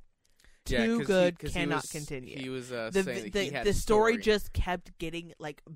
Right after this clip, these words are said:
Speaker 2: better. Each, each word was only getting better. So I was like, "No, no, no, no, no. We need to share this."
Speaker 1: I think we got, like, fifteen, twenty seconds in. It was,
Speaker 2: Yeah,
Speaker 1: it
Speaker 2: and
Speaker 1: was
Speaker 2: we, we stopped,
Speaker 1: fantastic
Speaker 2: yeah.
Speaker 1: by that, that point.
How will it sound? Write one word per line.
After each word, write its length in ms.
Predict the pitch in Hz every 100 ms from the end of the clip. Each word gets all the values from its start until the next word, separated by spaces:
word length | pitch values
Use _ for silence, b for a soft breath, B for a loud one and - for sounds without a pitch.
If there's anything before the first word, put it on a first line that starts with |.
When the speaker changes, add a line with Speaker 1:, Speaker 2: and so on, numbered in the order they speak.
| -
Speaker 2:
better. 360 | 156 160 180 b b b -
Each, 260 | 175 - -
each 240 | 196 196
word 560 | 165 165 175 175 180 208 b b
was 140 | 165
only 220 | 147 170 165
getting 200 | 165 156
better. 220 | 151 175
So 120 | 175 151
I 60 |
was 80 | 143
like, 160 | 143 170
"No, 80 | 165
no, 160 | 156
no, 140 | 156 151
no, 120 | 156
no. 180 | 156 147
We 120 | 160
need 140 | 170
to 80 | 151
share 420 | 151 - 156 151 147
this." 160 | 123
Speaker 1:
I 40 | 127
think 160 | 151 311
we 100 | 294
got, 120 | 180
like, 160 | 127
fifteen, 440 | - 143 - 147 135
twenty 240 | - 131
seconds 420 | - 127 117 -
in. 140 | 143 127
It 80 | 98
was, 80 | 151
Speaker 2:
Yeah, 200 | 135 131
Speaker 1:
it 60 |
Speaker 2:
and 40 | 127
Speaker 1:
was 40 |
Speaker 2:
we, 40 | 139
we 40 |
stopped, 180 | 127 139 139
Speaker 1:
fantastic 380 | - 117 - 135
Speaker 2:
yeah. 80 | 143
Speaker 1:
by 120 | 117
that, 320 | 110 110 107 - -
that 240 | 113 104
point. 300 | - 110 87